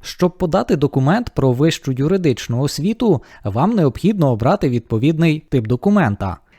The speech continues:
натиснути на плюс, зазначити найменування документа,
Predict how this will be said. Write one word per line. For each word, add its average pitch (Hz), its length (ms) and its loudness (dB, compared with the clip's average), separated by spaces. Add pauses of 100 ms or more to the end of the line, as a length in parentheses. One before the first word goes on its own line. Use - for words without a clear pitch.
натиснути 131 640 0
на 107 140 -2
плюс, 170 440 -2 (380)
зазначити 170 680 0
найменування 123 720 0
документа, 170 680 0